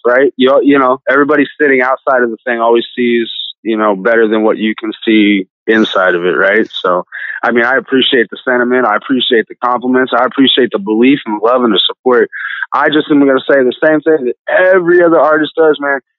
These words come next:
It really boils down to, to you, the listener, the fans, the supporters, man.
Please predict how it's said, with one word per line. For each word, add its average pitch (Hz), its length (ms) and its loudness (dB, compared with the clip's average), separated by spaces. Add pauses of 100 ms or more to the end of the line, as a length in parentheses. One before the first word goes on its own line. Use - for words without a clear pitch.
(160)
It 113 100 -2
really 131 340 0
boils 135 520 0
down 131 280 0 (120)
to, 120 180 0 (140)
to 123 60 -4
you, 127 400 2
the 113 80 2
listener, 135 580 2
the - 100 -2 (140)
fans, 131 340 0
the 120 160 -2
supporters, 107 500 2
man. 101 220 -2